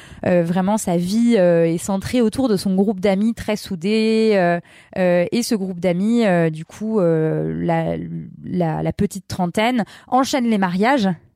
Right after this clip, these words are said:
d'amis. Donc on voit que voilà, euh, les couples se marient et Hugh Grant est un peu, euh, le dernier célibataire. Et dans un de ses mariages, il rencontre, euh, il rencontre une, une femme. Euh, je sais plus comment elle s'appelle.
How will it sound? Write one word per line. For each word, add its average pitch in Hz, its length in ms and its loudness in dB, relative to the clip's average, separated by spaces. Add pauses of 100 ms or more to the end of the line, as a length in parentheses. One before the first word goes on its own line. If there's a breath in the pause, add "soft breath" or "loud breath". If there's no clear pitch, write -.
(140)
d'amis. 208 480 0
Donc 185 220 -6
on 185 100 -2
voit 214 220 2
que 185 160 -2
voilà, 180 480 2
euh, 165 340 2 (320 soft breath)
les 185 100 0
couples 190 320 -4
se 185 140 -2
marient 202 500 2
et 185 160 2
Hugh 175 160 -4
Grant 220 380 2
est 208 40 0
un 175 140 0
peu, 285 340 2
euh, 190 200 4 (320 loud breath)
le 202 120 2
dernier 220 360 2
célibataire. 202 760 -2 (140)
Et 208 140 0
dans 226 260 0
un 214 80 2
de 202 80 -4
ses 208 100 -2
mariages, 202 500 0
il 202 60 -2
rencontre, 180 480 -4
euh, 170 320 2
il 175 140 -2
rencontre 180 420 -4
une, 175 140 0 (440)
une 170 200 -4
femme. 208 340 -2 (640 soft breath)
Euh, 170 400 0
je 156 80 -8
sais 175 140 -10
plus - 140 -12
comment 202 180 -4
elle 180 80 -6
s'appelle. 180 320 -6